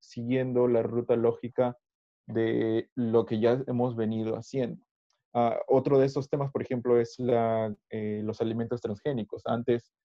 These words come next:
nosotros teníamos, eh, que hacer esta selección, eh, artificial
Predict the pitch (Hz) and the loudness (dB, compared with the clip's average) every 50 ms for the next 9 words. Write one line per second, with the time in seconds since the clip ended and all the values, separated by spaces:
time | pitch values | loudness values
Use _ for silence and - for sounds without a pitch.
0 | _ _ _ _ _ _ _ 131 113 127 123 - 131 127 123 123 - - _ _ | _ _ _ _ _ _ _ -6 -2 -2 -2 0 0 0 0 -2 -6 -18 _ _
1 | _ _ _ - _ _ _ _ 143 123 127 139 147 160 160 151 143 139 135 135 | _ _ _ -20 _ _ _ _ 0 0 2 2 4 4 4 4 4 4 2 2
2 | 139 139 - - - - - 123 120 117 117 113 113 110 - _ _ - 123 120 | 2 -2 -10 -18 -16 -8 -4 -2 0 0 0 0 -2 -4 -6 _ _ 0 2 4
3 | 117 113 117 - - 127 123 123 123 120 120 120 120 - 123 117 - _ 131 123 | 4 2 2 0 0 2 4 4 4 4 2 0 0 0 -2 -4 -2 _ 0 0
4 | 120 117 113 - - 120 113 110 107 - - - 127 123 123 123 123 123 123 123 | 0 0 -2 -2 -2 0 0 0 -2 -4 -4 -2 0 0 2 0 0 -2 -2 -4
5 | 123 123 120 120 123 - - 127 117 117 120 120 - 117 117 117 - 123 113 - | -4 -4 -4 -4 -6 -8 -8 -6 -6 -6 -6 -2 -2 -2 -2 0 -2 -4 -6 -6
6 | 120 117 - 143 135 131 127 123 123 123 127 123 | -8 -6 -2 0 2 2 4 4 4 2 2 -2